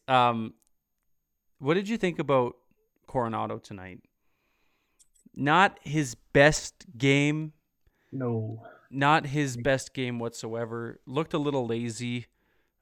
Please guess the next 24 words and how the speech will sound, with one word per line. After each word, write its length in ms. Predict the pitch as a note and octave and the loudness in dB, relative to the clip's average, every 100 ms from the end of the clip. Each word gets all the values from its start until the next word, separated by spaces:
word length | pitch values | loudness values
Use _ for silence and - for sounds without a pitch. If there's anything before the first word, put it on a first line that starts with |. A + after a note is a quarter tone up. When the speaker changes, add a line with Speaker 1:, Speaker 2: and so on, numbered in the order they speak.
| - | -12
Speaker 1:
Um, 680 | G#2+ G#2 G2+ G#2 G#2 G2+ - _ _ _ _ _ _ _ _ - | -8 -8 -8 -12 -14 -16 -20 _ _ _ _ _ _ _ _ -10
just 280 | C#3 C3 | -8 -8
Speaker 2:
That 100 | C3 | -8
one 500 | B2+ B2+ C3 C#3+ C#3+ | -6 -6 -6 -6 -4
shift 580 | C#3 - - B2+ C3 - | -6 -8 -4 -4 -4 -10
where 220 | C3 B2 A#2+ | -6 -4 -4
he 120 | B2 | -4
gets 320 | B2 A#2 - - | -4 -6 -8 -8
out-muscled 720 | C#3 C3 B2+ C3 - C3+ B2 | -6 -4 -4 -6 -6 -10 -8
for 120 | C3 | -6
the 120 | B2 | -6
puck, 520 | A2+ - B2 C3 A2 - - | -8 -8 -4 -4 -6 -16 -10
and 160 | B2+ | -6
then 100 | A#2 | -4
it 140 | A2+ A2+ | -6 -4
goes 240 | B2 B2 | -4 -4
back 340 | B2+ A#2 B2+ | -2 -2 -2
into 220 | C3 A#2 B2+ | -6 -8 -10
the 100 | A#2+ | -12
flame 420 | - A#2+ A#2+ A#2+ | -6 -2 0 0
zone, 560 | A#2+ A#2 A#2+ A#2+ A#2+ | 0 -2 -2 -2 -2
and 240 | A#2+ B2+ A#2+ | -4 -6 -4
then 360 | A2+ A2+ A2+ | -2 -2 -4
he 460 | A#2 - B2 A#2 A#2 | -6 -8 -6 -6 -8